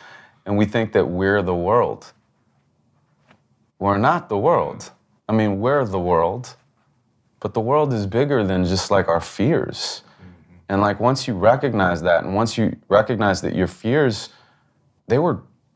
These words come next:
Speaker 1: learned.
Speaker 2: Yeah.
Speaker 1: Consciously or unconsciously. And that's your environment, it's your parents, it's, you know, situations that you've gone through. We get into survival mode,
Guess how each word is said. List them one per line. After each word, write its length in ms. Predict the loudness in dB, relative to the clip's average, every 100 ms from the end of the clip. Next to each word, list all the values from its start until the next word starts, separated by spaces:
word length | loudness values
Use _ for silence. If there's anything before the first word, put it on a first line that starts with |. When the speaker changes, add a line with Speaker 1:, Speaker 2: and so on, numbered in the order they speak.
| _ -10
Speaker 1:
learned. 720 | -2 0 0 -2 -6 -12 -20 _ _ -4
Speaker 2:
Yeah. 260 | -2 -2 -6 _ _ _ _
Speaker 1:
Consciously 580 | 0 0 0 -4 -2 2
or 160 | 2 2
unconsciously. 840 | -2 0 0 0 -2 -6 -10 -12 -14 _ _ _ _ _ _
And 540 | -2 0 0 -2 -8 0
that's 320 | 2 2 0
your 100 | -2
environment, 800 | -2 0 0 0 0 -2 -4 -4
it's 180 | -6 -4
your 280 | -2 -4 -8 _ _ _ _
parents, 680 | -2 0 0 0 -4 -4 -4
it's, 400 | -4 -4 -8 -10 -4
you 80 | -2
know, 240 | -2 -4
situations 800 | -4 -4 -2 2 2 2 -2 -4
that 200 | -6 -8
you've 120 | -8
gone 300 | -2 0 0
through. 420 | -2 0 0 0 -6 -20 -20 _ _
We 120 | -2
get 180 | 2 2
into 200 | 2 -2
survival 580 | -4 -4 0 2 0 -2
mode, 540 | 0 2 2 2 -2